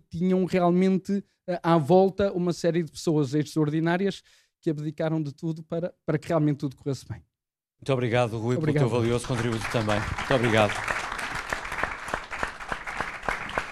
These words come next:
Speaker 2: E regressamos aqui à, à conversa, eh,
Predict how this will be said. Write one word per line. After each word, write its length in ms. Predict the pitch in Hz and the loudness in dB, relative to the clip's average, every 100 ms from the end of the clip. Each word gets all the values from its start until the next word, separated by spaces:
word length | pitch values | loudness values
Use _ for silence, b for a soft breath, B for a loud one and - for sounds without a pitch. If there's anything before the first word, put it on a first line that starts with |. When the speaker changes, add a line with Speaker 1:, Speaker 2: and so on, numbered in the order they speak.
| - - - - - - - - - - - - - - - - - | -8 -8 -8 -8 -8 -6 -8 -8 -8 -10 -8 -8 -10 -10 -8 -8 -4
Speaker 2:
E 60 | 156 | -2
regressamos 500 | 165 - 180 151 135 | -2 2 6 6 6
aqui 240 | 151 151 | 6 6
à, 200 | 127 127 | 8 8
à 180 | 147 143 | 6 2
conversa, 760 | 135 147 139 160 151 175 160 - | 2 2 4 2 2 2 0 0
eh, 320 | 135 131 123 | 0 2 2